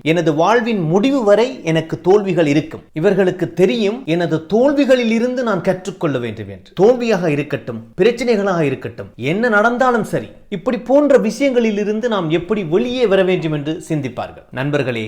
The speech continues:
இப்படி போன்ற விஷயங்களில் இருந்து நாம் வெளியே வருவது அது மிக கடினமான ஒரு விடயமாக இருக்கலாம்.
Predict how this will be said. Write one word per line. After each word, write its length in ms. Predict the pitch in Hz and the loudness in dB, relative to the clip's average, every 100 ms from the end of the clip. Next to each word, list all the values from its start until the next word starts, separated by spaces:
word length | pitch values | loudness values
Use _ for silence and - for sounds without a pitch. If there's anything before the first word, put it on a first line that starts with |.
| - - - | -10 -16 -12
இப்படி 300 | 156 185 165 | -6 -4 -4
போன்ற 380 | 185 196 208 190 | -2 -2 0 -2
விஷயங்களில் 540 | 156 220 220 190 160 | -4 -4 -2 0 -2
இருந்து 420 | 147 151 147 180 185 | -4 -6 -4 -6 -4
நாம் 320 | 147 135 127 | -6 -8 -6
வெளியே 340 | 143 196 214 | -4 -2 -2
வருவது 420 | 160 156 139 123 135 - | -2 -2 -4 -6 -8 -10
அது 240 | 127 123 | -12 -10
மிக 300 | 120 131 202 | -12 -8 -8
கடினமான 600 | - 147 160 196 185 160 | -6 -6 -4 -4 -4 -4
ஒரு 120 | 131 | -4
விடயமாக 460 | 120 143 147 139 113 | -6 -4 -4 -6 -8
இருக்கலாம். 360 | 110 - 87 | -10 -14 -20